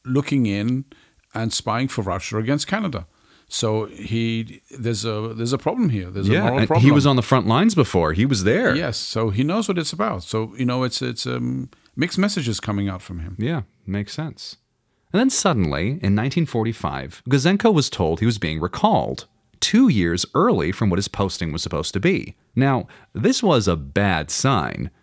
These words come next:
Speaker 2: He was starting to worry. Maybe he had done something wrong. He wasn't aware of something that he had done, done wrong, but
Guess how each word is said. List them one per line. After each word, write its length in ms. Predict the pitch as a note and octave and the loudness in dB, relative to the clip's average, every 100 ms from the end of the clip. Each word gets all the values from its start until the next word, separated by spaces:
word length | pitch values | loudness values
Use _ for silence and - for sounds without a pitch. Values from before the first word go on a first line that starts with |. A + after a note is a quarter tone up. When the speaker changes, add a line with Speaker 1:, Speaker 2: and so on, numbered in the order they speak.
| _ | _
Speaker 2:
He 160 | - E2 | -4 -2
was 200 | D2 E2 | -2 -4
starting 220 | F2+ F2+ | -2 0
to 60 | F#2 | 2
worry. 280 | B2+ G3 D2+ | 2 2 2
Maybe 320 | F#2 F#2+ F2+ | 0 2 0
he 80 | E2 | 0
had 80 | C#2+ | -2
done 160 | E2 | -4
something 320 | - D#2+ D2 | -4 -6 -6
wrong. 480 | D2 G#2+ D3+ D#3+ D#3+ | -2 0 2 2 2
He 100 | A#2+ | 0
wasn't 280 | E2 D2+ D2 | -2 -4 -4
aware 200 | D2+ D3+ | 0 0
of 80 | F3+ | 2
something 220 | G2+ F2 | 0 0
that 40 | |
he 40 | D2 | -2
had 80 | C#2+ | -4
done, 260 | D2 - | -4 -4
done 220 | D2 D#2 | -4 -4
wrong, 300 | D2 D2+ G#2+ | -2 -2 -2
but 240 | A#2+ F#2+ | 0 -2